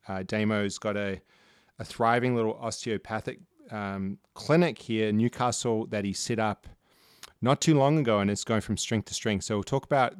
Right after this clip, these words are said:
that, and also wanna get stuck into a little bit of the mindset stuff, a little bit of the, uh, musical side of things as well, and find out a little bit more about that. So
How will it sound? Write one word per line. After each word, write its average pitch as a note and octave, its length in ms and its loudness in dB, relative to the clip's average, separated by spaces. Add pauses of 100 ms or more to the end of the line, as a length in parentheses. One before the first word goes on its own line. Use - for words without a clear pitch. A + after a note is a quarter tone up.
(120)
that, B2+ 380 2
and G#2+ 420 0
also A#2+ 640 2 (420)
wanna A#2+ 160 0
get A#2+ 140 0
stuck - 300 -2
into A2 260 0
a - 20 0
little G2+ 220 0
bit G2+ 120 -2
of F#2+ 120 -2
the G2 80 -2
mindset G2+ 580 -2 (160)
stuff, - 500 -2
a F2+ 60 -14
little G2 220 -6
bit F#2+ 160 -4
of E2 160 -8
the, F#2+ 420 -6 (560)
uh, F2+ 320 -4 (140)
musical B2+ 440 4
side F#2+ 260 -2
of F2 60 -8
things F#2+ 280 -4
as F2 120 -10
well, G2 140 2
and F#2+ 100 -2
find G2+ 240 0
out G2 120 0
a - 40 -8
little G#2+ 120 0
bit G#2 160 0
more G#2 180 0
about G2 280 -4
that. A#2 280 0 (720)
So G#2+ 580 2